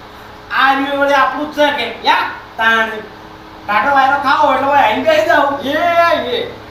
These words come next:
Speaker 1: તાણ. આ, આ, ઈ ના અડાય.
Speaker 2: યા.
Speaker 1: અશોક ખાન.
Speaker 2: અરે, ઢાઢો, ઢાઢો મારો, મારો બેટો વાયરો આવે છે લ્યા.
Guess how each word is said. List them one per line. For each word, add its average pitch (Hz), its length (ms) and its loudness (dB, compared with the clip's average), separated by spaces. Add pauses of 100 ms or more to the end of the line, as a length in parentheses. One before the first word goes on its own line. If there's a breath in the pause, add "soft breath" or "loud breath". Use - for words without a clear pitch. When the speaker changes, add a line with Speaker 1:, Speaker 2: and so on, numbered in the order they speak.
(120)
Speaker 1:
તાણ. 208 280 2 (460)
આ, - 200 -2
આ, 226 80 2 (220)
ઈ 269 80 -4
ના - 260 2
અડાય. 254 420 0 (1500)
Speaker 2:
યા. 370 880 4 (280)
Speaker 1:
અશોક - 220 2
ખાન. - 520 2 (220)
Speaker 2:
અરે, 403 280 2
ઢાઢો, - 360 2
ઢાઢો 381 320 2
મારો, 392 380 2
મારો 392 240 2
બેટો 392 340 0
વાયરો 370 340 4
આવે 370 220 4
છે 381 240 2
લ્યા. 403 360 4